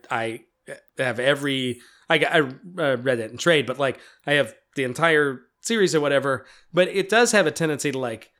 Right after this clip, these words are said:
it isn't clear where he's going or if he even has a sense of where he's going. He seems to have the Stephen King,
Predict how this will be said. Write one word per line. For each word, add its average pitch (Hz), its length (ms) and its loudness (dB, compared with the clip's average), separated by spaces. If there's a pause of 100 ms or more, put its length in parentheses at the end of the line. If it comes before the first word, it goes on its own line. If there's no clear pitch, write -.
(320)
it 170 100 2
isn't 190 200 -2
clear 165 200 2
where 143 220 2
he's 139 260 -6
going 165 460 -2
or 139 180 0
if 131 120 -4
he 139 140 -2
even 123 200 -4
has 123 240 -6
a 139 80 -8
sense 160 260 -6
of 151 100 -4
where 147 120 -4
he's 147 140 -6
going. 147 280 -6 (280)
He 156 100 -2
seems 196 240 0
to - 80 0
have 151 160 -2
the 131 80 -6
Stephen 127 440 -6
King, 175 480 -4